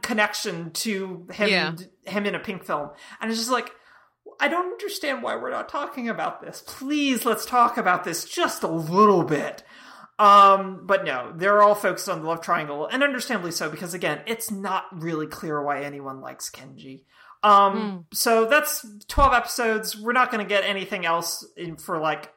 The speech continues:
Speaker 1: probably until the end of the year at this rate, um, which is going to make me very disappointed, 'cause they've only aired four episodes, um, in, over the past month, so we're not gonna get anything for a little while. But yeah,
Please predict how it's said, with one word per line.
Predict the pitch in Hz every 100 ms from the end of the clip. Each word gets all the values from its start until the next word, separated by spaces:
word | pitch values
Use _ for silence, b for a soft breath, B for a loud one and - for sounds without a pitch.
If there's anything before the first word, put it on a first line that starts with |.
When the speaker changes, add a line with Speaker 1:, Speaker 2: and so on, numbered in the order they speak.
| -
Speaker 1:
probably | - 214 196 175
until | 165 190
the | 156 151
end | 147
of |
the | 139
year | 147 160 165
at | 151
this | 160 -
rate, | 165 156 156 - b b b b
um, | 170 160 151 156
which | 151
is | 156
going | 170 151
to |
make | 151 147
me | 151
very | 156 156
disappointed, | 147 - 151 151
'cause | 165
they've | 156 180
only | 185 160
aired | 143 143
four | - 147
episodes, | 143 - 156 156 143 - - - - -
um, | 147 143 143 139 139 147 _ _ _ _ _ _ - _ _ -
in, | 151 147 135 139 _
over | 156 147
the | -
past | 151 147 - _ -
month, | 156 135 - _
so | - - 151
we're | 151
not | 170 165
gonna | 156
get | 147
anything | 143 143 - - -
for | -
a | -
little | - -
while. | - - - b b b b b -
But | 226 170 - _ _ _ _ _ _
yeah, | 226 220 185